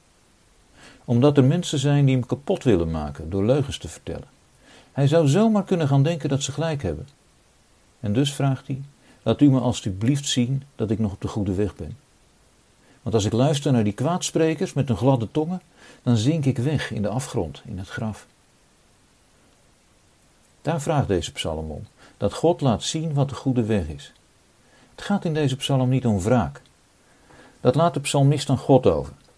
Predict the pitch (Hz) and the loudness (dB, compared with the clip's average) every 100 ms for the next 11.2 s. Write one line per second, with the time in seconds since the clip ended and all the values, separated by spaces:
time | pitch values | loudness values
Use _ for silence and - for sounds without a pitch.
0 | - - - 139 139 123 139 127 95 85 | -20 -4 4 6 6 4 2 2 2 -2
1 | - - - - _ _ _ _ _ _ | -6 -10 -12 -20 _ _ _ _ _ _
2 | _ _ _ _ _ _ _ _ _ _ | _ _ _ _ _ _ _ _ _ _
3 | 107 104 139 202 - - 117 170 190 - | -4 0 2 0 0 0 0 0 -2 -12
4 | - - 143 190 170 110 - - 85 76 | -14 -2 0 2 2 0 -2 -6 -8 -8
5 | 76 80 78 - _ _ - - 117 - | -10 -12 -14 -18 _ _ -10 -6 -4 0
6 | 185 196 156 143 127 - 170 165 113 90 | 2 0 0 0 0 0 -2 -2 -2 -2
7 | 85 73 69 - _ _ _ _ - - | -6 -8 -14 -20 _ _ _ _ -20 -20
8 | - 127 175 185 202 190 131 101 - 247 | -6 0 2 2 0 2 0 0 -2 -4
9 | - - _ _ _ - 190 190 - 160 | -6 -20 _ _ _ -2 0 0 -2 0
10 | 143 143 185 170 156 151 139 123 147 139 | 0 0 -2 -2 -4 -4 -4 -2 0 -2
11 | 85 | -4